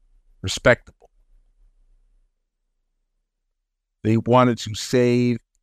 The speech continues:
a few bucks and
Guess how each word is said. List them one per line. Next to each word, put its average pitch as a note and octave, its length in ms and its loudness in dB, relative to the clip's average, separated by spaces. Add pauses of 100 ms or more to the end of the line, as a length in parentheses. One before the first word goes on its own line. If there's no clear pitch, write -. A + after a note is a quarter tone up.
(140)
a G#2 160 0 (180)
few G2+ 200 -12 (100)
bucks - 540 0 (640)
and A2+ 640 -2